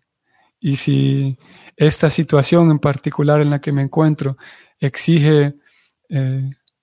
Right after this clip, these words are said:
un límite de ochenta y mi límite es noventa, bueno, entonces sirvo para esta, para esta tarea. Si esta tarea que me tengo enfrente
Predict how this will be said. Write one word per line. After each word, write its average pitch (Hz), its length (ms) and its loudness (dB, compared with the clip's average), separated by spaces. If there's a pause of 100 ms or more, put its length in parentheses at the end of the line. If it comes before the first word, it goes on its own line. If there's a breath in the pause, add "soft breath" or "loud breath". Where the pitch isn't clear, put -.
(360 loud breath)
un 170 220 6
límite 165 440 4
de 151 120 4
ochenta 180 680 -2 (640)
y 147 80 -2
mi 147 120 2
límite 156 580 2
es 156 100 -2
noventa, 160 500 2
bueno, 160 300 -2
entonces 147 480 -6 (300 soft breath)
sirvo 160 440 0
para 139 260 0
esta, 147 460 -4 (280)
para 143 180 -4
esta 147 200 -6
tarea. 139 480 -2 (680 soft breath)
Si - 160 -2
esta 151 280 2
tarea 151 380 4
que 147 120 -6
me 143 160 -2
tengo 151 260 2
enfrente 160 560 0